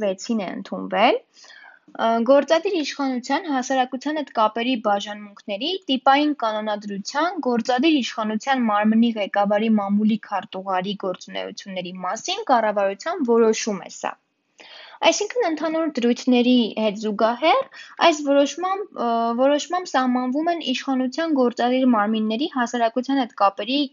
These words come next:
գերատեսչությունների հիմնական խնդիրներն ու գործառույթները, ինչպես նաև գործադիր իշխանության մարմնի ղեկավարի մամուլի քարտուղարի պարտականություններն ու լիազորությունները։ Նշված է, որ պետք է անել հանրային կարծիքի ուսումնասիրում, Զ Լ Մ-ների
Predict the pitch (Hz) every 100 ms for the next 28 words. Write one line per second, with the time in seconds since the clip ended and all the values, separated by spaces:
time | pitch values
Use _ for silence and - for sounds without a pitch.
0 | - 220 214 214 214 - 214 233 220 240
1 | 403 294 254 254 330 - 254 - 262 370
2 | 480 403 285 262 262 233 233 - 214 -
3 | - - - 302 294 392 415 285 277 359
4 | - - - - 233 285 277 285 269 269
5 | 220 - 226 240 339 349 269 - 233 233
6 | 233 226 240 240 247 370 381 254 226 220
7 | 240 320 285 233 233 247 262 240 196 -
8 | 208 202 202 185 175 - 185 - 180 190
9 | 214 202 330 453 403 302 262 247 233 233
10 | - 226 208 170 - - - 415 403 339
11 | - 330 339 392 349 302 285 277 - 277
12 | 220 220 214 208 190 185 175 180 185 190
13 | 202 - 175 - 196 190 196 - 220 320
14 | 381 359 254 226 220 202 196